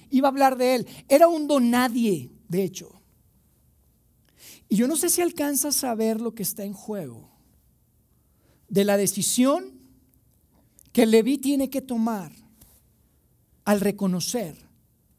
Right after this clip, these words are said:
que necesita ayuda. Y te quiero preguntar a ti, ¿sabes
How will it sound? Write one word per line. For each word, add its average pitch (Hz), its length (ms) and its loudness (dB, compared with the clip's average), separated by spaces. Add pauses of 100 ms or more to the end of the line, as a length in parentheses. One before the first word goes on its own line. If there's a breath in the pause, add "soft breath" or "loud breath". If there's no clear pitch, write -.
(240)
que 202 100 0
necesita 190 540 -2
ayuda. 165 460 -14 (3000 soft breath)
Y 240 120 4
te 220 120 0
quiero 254 260 2
preguntar 214 460 -2
a 190 80 -6
ti, 233 320 -14 (1400)
¿sabes 269 800 -2